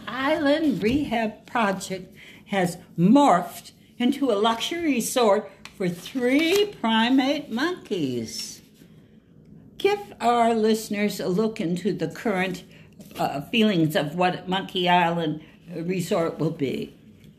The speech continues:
Explore the shelter. It's, it's really a house. Uh, well, uh,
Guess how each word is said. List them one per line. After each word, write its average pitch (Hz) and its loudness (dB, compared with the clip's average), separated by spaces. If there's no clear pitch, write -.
Explore 240 0
the 208 0
shelter. 147 0
It's, 202 -2
it's - 0
really 226 4
a 180 0
house. 175 0
Uh, 165 -4
well, 175 0
uh, 175 -6